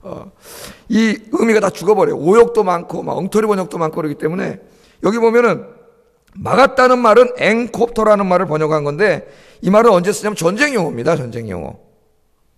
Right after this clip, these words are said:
전쟁을 할 때 적군이 막 쫙 쳐들어오잖아요. 우리 육이오 사변 때를 한번 생각해 보세요.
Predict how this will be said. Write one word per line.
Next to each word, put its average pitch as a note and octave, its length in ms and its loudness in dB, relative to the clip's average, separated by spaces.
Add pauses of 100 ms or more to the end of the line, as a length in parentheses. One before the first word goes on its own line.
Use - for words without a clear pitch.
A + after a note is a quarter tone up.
(260)
전쟁을 A3+ 540 4
할 A3+ 120 4
때 A#3+ 120 2
적군이 C4 340 -4
막 A#3+ 180 2
쫙 - 80 -14 (320)
쳐들어오잖아요. F#3+ 840 -2 (140)
우리 A3 180 -2
육이오 A3 180 0
사변 G#3 260 0
때를 F#3 180 -2
한번 F3+ 120 -2
생각해 F#3+ 320 -4
보세요. A#2 400 -12